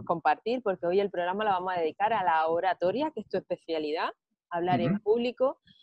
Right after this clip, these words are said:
Speaker 1: Vamos a ver qué diferencia hay entre comunicación verbal, comunicación no verbal, oratoria, em, si se nace o se hace <laughs> el buen comunicador,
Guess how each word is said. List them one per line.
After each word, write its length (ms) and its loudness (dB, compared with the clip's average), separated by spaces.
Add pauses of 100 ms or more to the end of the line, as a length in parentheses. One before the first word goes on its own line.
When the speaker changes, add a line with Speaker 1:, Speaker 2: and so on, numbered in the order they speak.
(120)
Speaker 1:
Vamos 240 0
a 40 4
ver 100 0
qué 120 0
diferencia 880 0
hay 300 0
entre 580 0
comunicación 640 -4
verbal, 480 2
comunicación 580 -8
no 80 -6
verbal, 640 -2
oratoria, 880 2 (440)
em, 460 4 (1700)
si 400 -6
se 160 0
nace 460 2
o 100 0
se 160 2
hace 440 6
<laughs> 280 2
el 80 4
buen 200 2
comunicador, 720 2